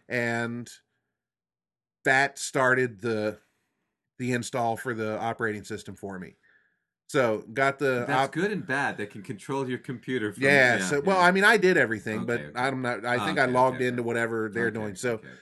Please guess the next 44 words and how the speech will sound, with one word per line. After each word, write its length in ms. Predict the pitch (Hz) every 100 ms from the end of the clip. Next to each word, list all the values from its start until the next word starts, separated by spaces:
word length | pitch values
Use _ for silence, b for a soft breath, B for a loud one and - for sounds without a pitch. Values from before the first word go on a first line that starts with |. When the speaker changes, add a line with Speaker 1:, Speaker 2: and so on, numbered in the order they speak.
| B -
Speaker 1:
uh, 120 | 120
anyway, 420 | 139 156 117 110 _ _ _ _
got 220 | - 170 175
the, 160 | 170
got 240 | 127 160 165
the 120 | 160
O 120 | 151
S 220 | 147 143
installed. 580 | 147 - 135 127 127 117 -
Everything's 440 | 135 143 135 127
working 360 | 110 123 123 120
perfect. 640 | 127 117 107 107 104 - b b b -
They 120 | 123
didn't 240 | 147 156
charge 300 | 147 156 143
me 120 | 131
a 80 | 113
penny 420 | - - 147 147
for 320 | 143 139 127 127
it. 40 |
Speaker 2:
Wow. 380 | 104 98 87 - b b b
Speaker 1:
They 120 | 135 123
were 320 | 120 117 - -
totally 380 | 175 175 170 143
cool. 540 | - 139 131 127 131 b b
They 100 | 123
sent 240 | 120 180 160
me 80 |
a 80 | 156
message 400 | 131 135 127 123
afterward, 500 | 113 117 120 135 123
like, 200 | 113 107
a 40 | -
couple 240 | 120 127
hours 260 | 113 113 104
later, 280 | 110 110 107
asking 340 | 110 104 113
me 60 | 110
if 120 | 107
everything, 500 | 107 104 107 107 -
you 100 | - 107
know, 120 | 104
was 160 | 101
okay. 540 | 101 101 139 139 135